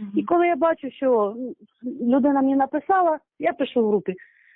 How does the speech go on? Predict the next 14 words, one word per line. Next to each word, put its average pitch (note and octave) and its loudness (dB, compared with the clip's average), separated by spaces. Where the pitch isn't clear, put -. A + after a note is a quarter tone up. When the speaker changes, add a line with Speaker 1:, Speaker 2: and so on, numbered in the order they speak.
Speaker 2:
"Шановні D#4+ 2
жителі C4+ 0
вулиці C4+ -2
Піщаної, C4+ -6
ваш D#4 2
дим F4+ 2
заважає A#3 0
жителям E4 -2
вулиці D4+ -4
Набережної". G3 -2
Навіть C#4+ 0
прізвища B3+ 0
не G#3+ -2
вказують. F3+ -2